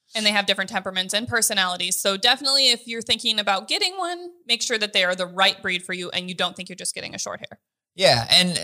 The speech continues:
Speaker 2: not to s-, I mean, this is not a, this is not saying that there's anything wrong with them or that they're bad or anything else. They're just different. So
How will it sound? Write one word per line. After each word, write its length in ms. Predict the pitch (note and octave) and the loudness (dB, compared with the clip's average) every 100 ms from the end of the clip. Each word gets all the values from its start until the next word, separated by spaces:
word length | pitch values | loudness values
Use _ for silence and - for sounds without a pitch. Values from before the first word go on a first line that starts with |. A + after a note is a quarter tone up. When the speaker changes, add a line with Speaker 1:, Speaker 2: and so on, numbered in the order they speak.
| - - C#3 | -6 -8 -4
Speaker 2:
not 300 | D3 F3+ - | 2 2 4
to 60 | E3+ | 2
s-, 140 | - | 2
I 80 | C#3+ | 0
mean, 100 | D3 | 0
this 160 | C#3+ D3 | 4 4
is 140 | B2+ | 4
not 220 | C3+ C#3 | 6 8
a, 300 | C3 A#2 G#2+ G#2+ | 8 8 6 2
this 180 | A2+ | 0
is 60 | A#2 | 2
not 160 | A#2 A#2 | 2 2
saying 180 | A2+ G#2 | 0 -2
that 140 | G2 | -4
there's 200 | G#2 G2+ | -4 0
anything 360 | A2+ B2+ C#3 C3 | 0 0 0 2
wrong 260 | B2+ D3+ C#3 | 6 6 4
with 100 | B2 | -2
them 180 | A2+ G2 | -2 -2
or 60 | |
that 160 | F#2 F#2+ | -8 -2
they're 140 | G2+ | 2
bad 340 | F#2+ B2+ F#2+ F2+ | 6 6 6 2
or 160 | F2 | -2
anything 380 | B2 D#3+ D3+ C#3+ | 0 2 2 0
else. 220 | D#2+ - - _ | -2 -8 -16 _
They're 120 | B2+ B2+ | 0 2
just 420 | - D#3+ - - _ - | 4 4 4 0 _ -10
different. 400 | A2+ - - - - | -10 -10 -14 -18 -8
So 400 | - A#2 G#2+ | 4 6 6